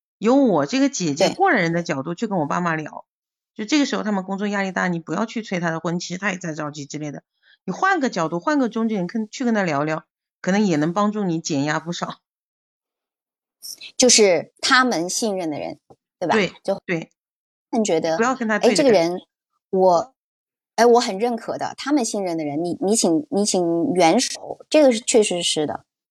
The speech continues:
Speaker 2: 比如说你可能这个，比如说你又正好是专家，某个领域的专家，那么对他来说，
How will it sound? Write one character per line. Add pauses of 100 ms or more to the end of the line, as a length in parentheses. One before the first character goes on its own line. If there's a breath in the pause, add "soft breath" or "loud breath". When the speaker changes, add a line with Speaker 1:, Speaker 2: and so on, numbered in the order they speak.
(180)
Speaker 2:
比
如
说
你
可
能
这
个，
比
如
说
你
又
正
好
是
专
家，
某
个
领
域
的
专
家， (300)
那
么
对
他
来
说，